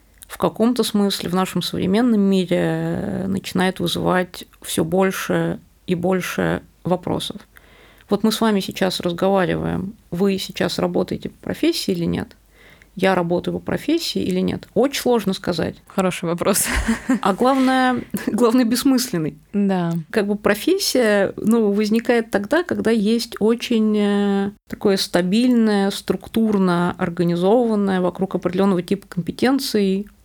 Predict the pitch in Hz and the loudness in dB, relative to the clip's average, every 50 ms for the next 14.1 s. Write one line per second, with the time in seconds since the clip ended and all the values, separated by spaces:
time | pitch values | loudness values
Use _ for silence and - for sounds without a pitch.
0 | _ - - 208 208 - - 190 - - - - - - - 208 - - 185 180 | _ 0 0 0 0 0 -4 -6 -6 -6 -6 -4 -4 -4 -4 -6 -4 -4 -4 -4
1 | - 175 175 - 190 190 190 - - 190 185 196 190 202 196 196 202 - - - | -4 -4 -2 -2 -2 -2 -2 -4 -4 -2 0 2 2 2 0 0 -4 -6 -4 -2
2 | 196 190 185 185 180 180 180 175 175 175 185 180 185 196 196 185 190 - 190 185 | 0 0 0 0 0 0 0 0 -2 -2 0 0 0 0 0 -2 -4 -2 0 0
3 | 190 190 185 185 - - - - 175 175 175 - 170 160 180 196 196 196 190 180 | 0 0 0 -2 -4 -6 -4 -2 -2 -2 0 -2 -2 0 0 0 2 2 2 0
4 | 180 180 - - 175 175 - - - 170 170 160 156 170 - - - - 190 180 | 0 -2 -2 -2 -2 -4 -4 -2 -2 -2 0 -2 -2 -4 -6 -6 -4 -2 0 0
5 | 190 190 190 190 - - - 180 160 160 160 165 175 - - - - 170 170 175 | 2 2 0 0 -2 -2 -2 0 0 0 0 -2 -4 -6 -8 -8 -6 -6 -4 -4
6 | 175 165 156 180 214 214 - 220 214 - - 160 165 165 175 175 175 202 196 202 | -4 -4 -2 -2 -2 -2 -2 -4 -2 -2 -2 -2 -2 -2 -4 -2 -2 -2 -2 -2
7 | - 208 208 202 208 - 165 - 170 170 180 175 156 156 196 190 170 170 - 175 | -2 -2 -2 -2 -2 -2 -2 -2 -2 -2 -4 -4 -2 0 0 0 0 0 -6 -8
8 | - - - - - 320 370 349 302 226 226 - - - - - - - - - | -8 -8 -6 -4 -2 -2 0 0 -2 -2 -4 -6 -12 -20 -20 -20 -20 -20 -20 -20
9 | - _ - - - 202 196 - 262 233 247 233 - 214 196 196 202 208 202 - | -20 _ -10 -4 -4 -4 -2 0 0 0 0 0 -2 -2 0 0 0 0 0 -4
10 | 180 - - - 262 339 - - 277 240 220 202 196 185 180 170 170 170 170 - | -12 -8 -2 0 0 0 0 0 0 0 2 2 2 2 0 0 0 -2 -2 -4
11 | - - _ - - - - 180 180 180 - 170 170 180 175 - 170 175 175 175 | -8 -10 _ -8 -6 -2 0 0 0 0 -4 -6 -6 -6 -4 -2 0 0 0 -2
12 | 185 - - _ _ - - - - 208 208 202 180 175 170 170 170 175 190 185 | -4 -6 -8 _ _ -12 -10 -4 0 0 2 2 2 2 2 2 2 2 0 0
13 | 180 - - - 185 180 170 - 175 170 - - 294 392 403 - - 240 214 185 | -2 -4 -6 -8 -10 -8 -6 -4 -4 -4 -2 0 0 0 0 0 0 0 0 0
14 | 190 | -2